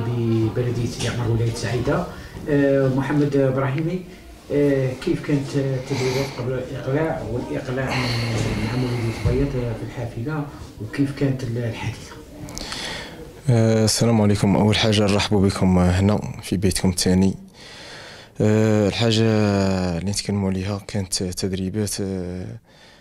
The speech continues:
Speaker 2: آه، شغل حسينا باللي تحس بل-، بلي كاينة حاجة. جام-، جامي ترينينا اونترينمون كيما هاكا هذاك النهار التالي. آه، نحكوا على الديبلاسمون. الديبلاسمون كانوا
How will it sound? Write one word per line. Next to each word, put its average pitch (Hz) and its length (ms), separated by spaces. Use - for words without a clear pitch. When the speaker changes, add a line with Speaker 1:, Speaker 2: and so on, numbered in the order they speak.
Speaker 2:
آه، 90 300
شغل 104 260
حسينا 113 460
باللي 87 640
تحس - 360
بل-، 107 280
بلي 104 180
كاينة 98 300
حاجة. 87 460
جام-، 98 320
جامي 107 420
ترينينا 101 360
اونترينمون 101 440
كيما 101 240
هاكا 92 340
هذاك 95 440
النهار 90 180
التالي. 101 440
آه، 104 1400
نحكوا 110 600
على 104 100
الديبلاسمون. 101 540
الديبلاسمون 107 560
كانوا 95 760